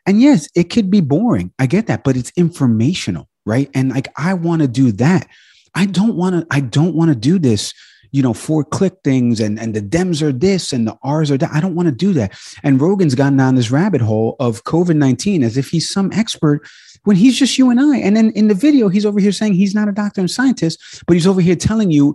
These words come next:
in another I G live that he's taking, you know, that, that the warmer, the, the horse, the warmer ivermectin. And it's like, as if he knows, you know, uh, the side effects or not even consulting with a doctor. Like, I,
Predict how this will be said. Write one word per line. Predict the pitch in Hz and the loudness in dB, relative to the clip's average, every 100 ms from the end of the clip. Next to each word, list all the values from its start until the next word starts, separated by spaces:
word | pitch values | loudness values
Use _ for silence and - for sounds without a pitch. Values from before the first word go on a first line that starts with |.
| - - | -4 -4
in | 160 | 0
another | 156 196 196 | 2 2 0
I | 117 120 | -2 -2
G | 110 120 | 0 0
live | 107 98 98 110 _ _ _ | 0 -2 -4 -6 _ _ _
that | 135 | 0
he's | 147 135 | 0 0
taking, | 160 151 139 123 123 | 0 0 0 0 0
you | 143 131 | 0 2
know, | 107 107 143 | 0 -2 -4
that, | 131 127 | -4 -2
that | 123 110 | -4 0
the | 120 | 0
warmer, | 113 165 185 123 110 104 - _ - | 0 0 0 0 0 -4 -12 _ -4
the, | 120 | -2
the | 117 | 0
horse, | 107 196 - | 0 -2 -2
the | 131 | 0
warmer | 117 113 110 107 104 | 0 2 2 0 -2
ivermectin. | 110 107 107 110 196 - 123 113 104 - - - | -2 -4 -2 -2 -2 -2 0 0 -2 -10 -20 -4
And | 160 | 0
it's | 165 - | 0 0
like, | 170 - | -4 -2
as | 165 170 | -2 0
if | 196 156 - | 0 -2 -12
he | - 202 190 | -6 -2 0
knows, | 165 185 185 160 156 | 0 0 0 -2 -4
you | - 175 | -4 0
know, | 156 135 - - - | 0 -2 -6 -12 -12
uh, | - - 214 214 233 | -16 -12 -12 -12 -4
the | 175 | -2
side | - 185 180 | -2 -4 -4
effects | - 156 - | -4 -4 -2
or | 151 147 | -4 -2
not | 156 190 | -2 0
even | 196 185 | -2 -2
consulting | 165 190 185 185 | -2 -4 -4 0
with | 165 | 0
a | 156 | 0
doctor. | 185 185 - | -4 -4 -4
Like, | 175 - | -4 -4
I, | 160 | -10